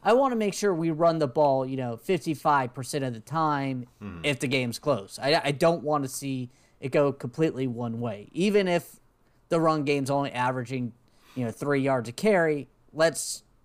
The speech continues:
Speaker 1: continue it." Christian McCaffrey, Foreman, Chuba, one of them can break off anything.
Speaker 2: Yeah, I mean, we've seen Ben McAdoo have success as an offensive coordinator before in this
Speaker 1: Mm-hmm.
Speaker 2: league. Like, he is, he's not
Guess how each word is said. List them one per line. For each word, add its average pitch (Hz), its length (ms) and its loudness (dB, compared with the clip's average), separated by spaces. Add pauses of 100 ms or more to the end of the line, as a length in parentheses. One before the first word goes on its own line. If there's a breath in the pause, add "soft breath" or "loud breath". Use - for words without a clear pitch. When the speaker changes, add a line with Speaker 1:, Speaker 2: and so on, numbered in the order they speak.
Speaker 1:
continue 156 520 0
it." 127 140 -2 (340 soft breath)
Christian 147 260 -2
McCaffrey, 139 880 -2
Foreman, 131 800 -2
Chuba, 131 420 -2
one 156 200 0
of 160 80 0
them 147 240 2
can 127 180 -8
break 131 260 -4
off 120 260 -4
anything. 110 360 -16 (1300 loud breath)
Speaker 2:
Yeah, 87 140 0
I 87 80 -4
mean, 104 180 -2
we've 220 180 -4
seen 160 520 -2 (100)
Ben 110 140 -4
McAdoo 98 480 -4
have 101 260 -6
success 101 540 -8
as 80 100 -14
an 85 100 -10
offensive 85 480 -10
coordinator 82 440 -12
before 78 400 -12
in 73 80 -16
this 71 100 -14
Speaker 1:
Mm-hmm. 131 100 -6
Speaker 2:
league. 202 220 -6 (220)
Like, 87 160 -12
he 135 180 -6
is, 92 180 -6 (140)
he's 95 220 -12
not 113 480 -2